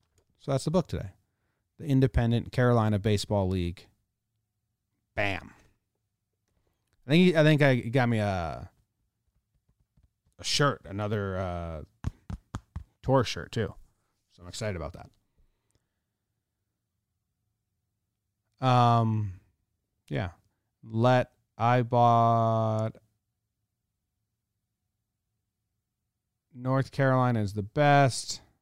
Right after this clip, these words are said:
I feel left out. Let the C O B send you stuff. Oh, we're trying to work on the post, the, well, the P O box. Once we get the P O box set up, we have all the paperwork. We just gotta go over there and do it. But now the office is quarantined.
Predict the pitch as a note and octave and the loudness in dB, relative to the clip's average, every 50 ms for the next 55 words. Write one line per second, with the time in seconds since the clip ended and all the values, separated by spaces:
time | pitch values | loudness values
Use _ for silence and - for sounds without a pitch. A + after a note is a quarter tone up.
0 | _ _ _ _ _ _ _ - A2 - - - A#2+ A2 A2 G#2 F#2+ - - C#3+ | _ _ _ _ _ _ _ -12 -12 -8 -4 -2 0 0 0 0 -2 -2 -2 2
1 | C#3 C#3 C3+ B2+ - F#2+ A#2 A#2 A2 - A2+ - - - A#2+ A#2 A2+ G#2+ F#2+ G#2 | 2 4 4 2 2 -2 -4 -4 -6 -8 -12 -14 -8 -6 -4 -2 -2 -2 -2 -2
2 | A#2+ B2+ B2+ - - C3 B2+ B2 B2+ A#2+ - - C3+ B2+ A#2 - _ _ _ _ | -2 -2 -2 -2 -2 -2 -2 -2 -2 -4 -2 0 0 0 -2 -4 _ _ _ _
3 | _ _ _ C#3 C#3+ D3 D3+ D#3 D3+ - E3 E3 E3 E3 D#3+ D3 C#3 C3+ C3 B2 | _ _ _ 6 8 8 10 8 8 8 8 8 8 8 8 8 8 8 6 6
4 | - C3 B2 A#2 A2 - - A#2 A#2 A#2 G#2+ - - - _ - - _ _ _ | 6 4 4 2 2 2 2 2 2 2 0 -2 -6 -12 _ -20 -20 _ _ _
5 | _ _ - A#2+ A2 G#2+ G2+ G2+ E2 - C3 C3+ C#3+ D3 D3 C#3+ - _ _ _ | _ _ -6 -4 -2 -2 -2 -2 -4 -4 -4 -2 -2 -2 -4 -6 -10 _ _ _
6 | _ _ _ _ _ _ _ _ _ _ _ _ _ _ _ _ _ _ _ _ | _ _ _ _ _ _ _ _ _ _ _ _ _ _ _ _ _ _ _ _
7 | _ _ _ C3 B2+ A#2+ A2+ A2 A2 A2 G#2+ G#2+ G#2 G2+ - - - - - D#3+ | _ _ _ -10 -8 -6 -6 -6 -6 -6 -6 -6 -6 -8 -10 -12 -18 -8 -2 2
8 | D3+ D3 D3 C#3+ A#2 A2 G2 G2 - - D3 D3+ - F#3 F#3 D#3+ C#3 - - C#3+ | 6 6 8 8 8 6 6 4 4 2 2 4 6 4 4 4 2 2 4 6
9 | C#3+ C#3 B2+ B2 A#2+ A2 - - - B2 A#2 A#2+ B2 A2+ A2+ A#2 A#2 C3 C#3+ D3+ | 6 6 6 6 4 2 0 -2 0 2 2 2 2 2 2 2 2 4 6 6
10 | D3+ C3+ A#2 - - C3 C3+ B2+ C3+ A#2 G#2+ G2+ F#2 G#2 G#2 G#2+ G#2+ G#2+ - B2+ | 6 6 6 4 2 2 2 2 0 0 0 -2 -2 -2 -4 -4 -4 -4 -2 -2
11 | A2+ A2+ G2+ A2 A2 A2 A2 G#2 A2 G#2+ G#2 G2 F#2+ F#2 A#2+ C3+ C3 A2+ G#2 - | -2 0 0 0 2 2 2 0 0 -2 -2 -2 -2 2 4 4 4 4 2 -2
12 | G2 G2 G#2 A2 A2 G2+ G#2 G2 F#2+ F2+ D#2 - - - - - F#2+ G#2+ G#2+ G2+ | -4 -4 -2 0 0 0 -2 -2 -4 -4 -6 -10 -14 -16 -16 -10 -6 -6 -6 -6
13 | - G2 G2 F#2 - - - G#2 G2 F#2 F2+ F2 - F#2+ G2+ G2+ - | -8 -10 -12 -12 -12 -12 -12 -12 -10 -10 -12 -12 -12 -12 -14 -14 -16